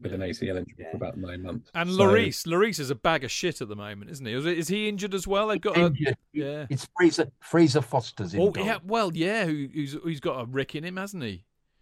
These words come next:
Speaker 3: Yeah, I'm beginning to be more confident. Tony, where are you going with this one, mate?
Speaker 2: Uh, I'm going for, <laughs> oh,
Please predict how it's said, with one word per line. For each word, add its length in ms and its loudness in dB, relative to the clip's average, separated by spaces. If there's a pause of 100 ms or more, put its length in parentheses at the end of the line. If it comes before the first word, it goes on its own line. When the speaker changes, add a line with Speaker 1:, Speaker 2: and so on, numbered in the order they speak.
(640)
Speaker 3:
Yeah, 420 -6
I'm 140 -10
beginning 480 -6
to 120 -10
be 100 -4
more 160 -6
confident. 360 -6 (160)
Tony, 380 4
where 160 4
are 20 4
you 120 -2
going 240 6
with 120 -2
this 220 -2
one, 160 -2
mate? 260 -2 (720)
Speaker 2:
Uh, 280 -2
I'm 120 -4
going 300 -2
for, 460 -2
<laughs> 40 -16
oh, 320 -16